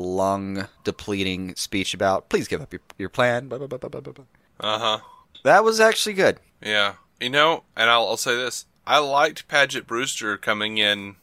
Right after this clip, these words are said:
Speaker 2: for Ivy here.
Speaker 1: I did. It only, the only thing that annoyed me was I could not place her voice for a second, and, and then when
Speaker 2: Mm-hmm.
Speaker 1: I, when I saw it, I,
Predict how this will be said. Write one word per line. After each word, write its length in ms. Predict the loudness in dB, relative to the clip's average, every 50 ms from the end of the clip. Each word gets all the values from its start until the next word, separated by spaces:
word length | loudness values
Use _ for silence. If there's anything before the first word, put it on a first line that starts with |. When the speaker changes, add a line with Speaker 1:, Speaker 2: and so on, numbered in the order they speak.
| _ _
Speaker 2:
for 280 | -14 -8 -6 -4 0 4
Ivy 340 | 4 4 4 4 -2 -6
here. 320 | -6 -6 -8 -8 -8 -12 _ _ 0
Speaker 1:
I 100 | 0 0
did. 300 | 2 4 4 2 2 0 -2
It 120 | 0 2
only, 280 | 2 2 2 0 -4 -6
the 160 | -6 -4 -2
only 140 | -2 -2 -2
thing 180 | -2 -4 -4 -4
that 100 | -6 -4
annoyed 300 | -2 0 2 2 2 0
me 160 | -2 -4 -4
was 420 | -2 -2 -2 -2 -2 -4 -10 -10 _ _ -16 -14 -8
I 200 | -6 -4 -4 -6
could 260 | -6 -6 -6 -4 -2
not 240 | 0 0 -2 -2 -2
place 200 | -2 -2 -2 -2
her 80 | -4 -4
voice 240 | -2 -2 -2 -2 -2
for 120 | -4 -4
a 60 | -4
second, 440 | -2 0 -2 -2 -2 -4 -8 -8 -12 _ _ -8
and, 340 | -6 -4 -4 -4 -6 -6
and 180 | -8 -6 -6 -4
then 360 | -6 -6 -6 -8 -10 -10 -12 -14 -14 -10
when 180 | -8 -6 -4 -2
Speaker 2:
Mm-hmm. 20 |
Speaker 1:
I, 540 | -2 -2 -2 -4 -6 -8 _ _ _ _ -10
when 100 | -6 -6
I 80 | -4 -4
saw 380 | -2 0 2 4 4 4 4
it, 60 | 2 2
I, 120 | 0